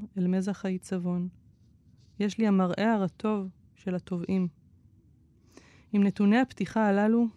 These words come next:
אני עושה כל שביכולתי. אבל אחת לכמה זמן ניצבת מול מראה, שבורה.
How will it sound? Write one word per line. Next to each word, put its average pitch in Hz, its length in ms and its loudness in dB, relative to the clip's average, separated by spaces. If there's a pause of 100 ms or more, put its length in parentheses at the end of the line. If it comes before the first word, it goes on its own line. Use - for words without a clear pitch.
(160)
אני 190 120 2
עושה 233 260 -4
כל 202 180 -4
שביכולתי. 190 720 -4 (1200)
אבל 185 200 2
אחת 208 240 -4
לכמה 202 340 0
זמן 196 260 0
ניצבת 202 640 -4
מול 190 180 0
מראה, 202 360 -2 (800)
שבורה. 190 460 -6